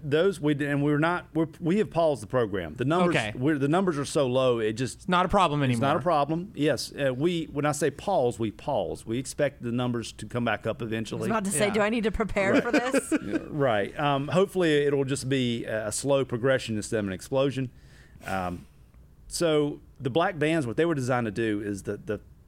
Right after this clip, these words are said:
Speaker 1: the female moth does, does not have wings. So she cannot fly to the top of the tree to lay, to lay, uh, lay her eggs where she wants to do that. So she climbs. Any, basically, any structure going upright,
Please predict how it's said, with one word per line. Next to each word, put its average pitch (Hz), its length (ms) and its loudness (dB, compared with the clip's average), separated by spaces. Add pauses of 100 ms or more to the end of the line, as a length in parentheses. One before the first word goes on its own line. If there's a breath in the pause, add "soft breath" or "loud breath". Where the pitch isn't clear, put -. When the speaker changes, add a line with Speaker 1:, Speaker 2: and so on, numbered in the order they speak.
(120)
Speaker 1:
the 120 80 -4
female 120 800 0 (220)
moth 117 580 -2 (320)
does, 135 240 0
does 127 240 0
not 120 160 -2
have 107 100 -2
wings. - 480 -8 (720 soft breath)
So 117 200 -2
she 170 320 -2
cannot 131 420 -2
fly 160 320 0
to 131 100 -6
the 110 100 0
top 101 280 -4
of - 80 -10
the 92 80 -8
tree 92 540 -4
to 101 100 -8
lay, 95 240 -4 (280)
to 92 120 -12
lay, 98 160 -6
uh, 95 120 -8
lay 101 200 -2
her 90 220 -6
eggs 90 340 -4
where 92 100 -6
she - 240 -10 (360)
wants 104 220 -8
to - 80 -16
do 131 140 -2
that. 90 300 -4 (340 soft breath)
So 110 180 -4
she 120 420 -4 (160)
climbs. 107 500 -2
Any, 117 200 -2
basically, 123 520 0
any 135 100 0
structure 127 380 -4
going 107 200 -4
upright, 107 560 -2